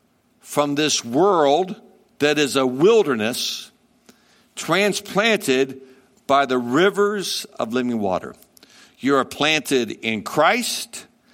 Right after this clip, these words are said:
You are planted in His Word. You are planted in the house of God. Planted. God in His mercy, when He saves us, planted us. It tells us in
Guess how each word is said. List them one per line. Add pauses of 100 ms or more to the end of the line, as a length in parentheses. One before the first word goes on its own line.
(240)
You
are
planted
in
His
Word. (540)
You
are
planted
in
the
house
of
God. (880)
Planted. (580)
God
in
His
mercy,
when
He
saves
us, (760)
planted
us. (240)
It
tells
us
in